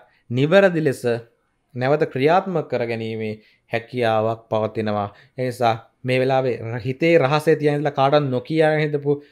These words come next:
ප්ලෑන් කරපුවා, සැලසුම් කරපුවා ක්‍රියාත්මක කරන්න ලැබෙන කාල පරිච්ඡේදයක්. ඒ නිසා උපරිමයෙන් ප්‍රයෝජන ගන්න මේ කාල සීමාව තුළ ඔබට ඒ තියෙන නිරායාසයෙන් එන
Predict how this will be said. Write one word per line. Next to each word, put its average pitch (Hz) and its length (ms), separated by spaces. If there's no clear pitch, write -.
ප්ලෑන් 139 340
කරපුවා, 139 340
සැලසුම් 143 380
කරපුවා 135 360
ක්‍රියාත්මක 156 560
කරන්න 135 300
ලැබෙන 120 340
කාල 113 260
පරිච්ඡේදයක්. 113 560
ඒ 139 100
නිසා 139 280
උපරිමයෙන් 156 500
ප්‍රයෝජන 135 320
ගන්න 127 280
මේ 123 180
කාල 120 260
සීමාව 120 280
තුළ 120 160
ඔබට 117 180
ඒ 120 160
තියෙන 120 260
නිරායාසයෙන් 135 840
එන 120 100